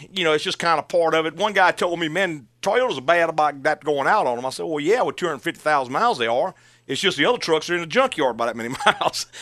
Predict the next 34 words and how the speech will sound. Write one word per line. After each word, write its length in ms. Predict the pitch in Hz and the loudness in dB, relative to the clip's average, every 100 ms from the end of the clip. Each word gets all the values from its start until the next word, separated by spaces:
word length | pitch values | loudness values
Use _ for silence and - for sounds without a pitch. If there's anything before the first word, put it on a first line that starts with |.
| - | -8
so 100 | 156 | -2
you 80 | 160 | 2
never 220 | 190 190 | 4 2
see 160 | - 254 | 2 2
that 180 | 165 | 2
go 140 | 151 156 | 4 4
out 180 | 127 123 | 6 4
on 160 | 110 | 0
them, 100 | 101 | -4
you 60 | 139 | -6
know." 140 | 175 - - - - _ | -6 -8 -20 -20 -20 _
But 240 | 160 165 - _ 156 | 2 2 -2 _ 0
that 300 | 240 262 - | 4 4 2
is, 280 | 202 180 143 - _ | 0 0 -2 -12 _
uh, 80 | 151 | -6
most 400 | 147 180 208 196 | 2 4 6 4
of 60 | 156 | -4
the 60 | 131 | -2
time 300 | 151 143 139 | 2 2 0
the 40 | |
problem. 440 | - 139 143 147 | 0 4 4 2
I 40 | 147 | -2
mean, 200 | 156 156 | -2 0
I 100 | 175 | 2
wouldn't 240 | 214 190 | 2 0
go 140 | 175 135 | 0 2
buy 260 | 160 156 | 4 4
the 60 | - | 2
part 280 | - 160 123 | 0 0 0
and 80 | |
put 160 | 165 156 | -2 -2
it 60 | 131 | 2
on 220 | 156 143 | 2 2
there 380 | 139 135 135 | 2 2 0